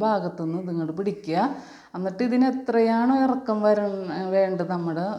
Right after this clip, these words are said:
സ്ലീവിന് നമുക്ക് എത്രയാണ് ഇറക്കം വരേണ്ടത്, ഞാനിപ്പോൾ ഇവിടെ ഒരു ഒൻപത് ഇഞ്ച് സ്ലീവിൻ്റെ ഇറക്കം കൂട്ടുകയാണ്, ഒൻപത് ഇഞ്ച്.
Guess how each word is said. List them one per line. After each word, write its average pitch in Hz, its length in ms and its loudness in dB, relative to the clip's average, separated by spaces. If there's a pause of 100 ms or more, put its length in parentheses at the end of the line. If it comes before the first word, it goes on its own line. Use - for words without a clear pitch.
സ്ലീവിന് 202 360 -4
നമുക്ക് 185 240 -4
എത്രയാണ് 175 420 -4
ഇറക്കം 185 320 -6
വരേണ്ടത്, 160 400 -4
ഞാനിപ്പോൾ 208 300 -4
ഇവിടെ 220 120 0
ഒരു 226 80 0
ഒൻപത് 185 480 -2
ഇഞ്ച് 170 340 -2 (480)
സ്ലീവിൻ്റെ 190 520 0
ഇറക്കം 180 340 -2
കൂട്ടുകയാണ്, 156 440 0 (180)
ഒൻപത് 165 440 -2
ഇഞ്ച്. 147 300 0